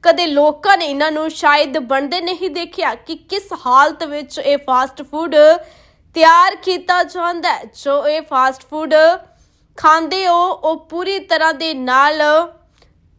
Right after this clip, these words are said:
ਗੰਦਗੀ ਦੇ ਵਿੱਚ ਤਿਆਰ ਕੀਤਾ ਜਾ ਰਿਹਾ ਹੈ।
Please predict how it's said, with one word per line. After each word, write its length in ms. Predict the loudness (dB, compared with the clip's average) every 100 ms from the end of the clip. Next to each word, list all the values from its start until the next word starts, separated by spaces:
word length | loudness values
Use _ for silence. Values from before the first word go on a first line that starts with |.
| 2
ਗੰਦਗੀ 360 | 2 2 -2 -2
ਦੇ 160 | -2
ਵਿੱਚ 300 | 0 -2 0 4 6 4 0
ਤਿਆਰ 420 | 0 4 6 4 0
ਕੀਤਾ 500 | -10 -10 -2 -2 -2
ਜਾ 340 | -2 0 0
ਰਿਹਾ 240 | -2 -4
ਹੈ। 240 | -4 -10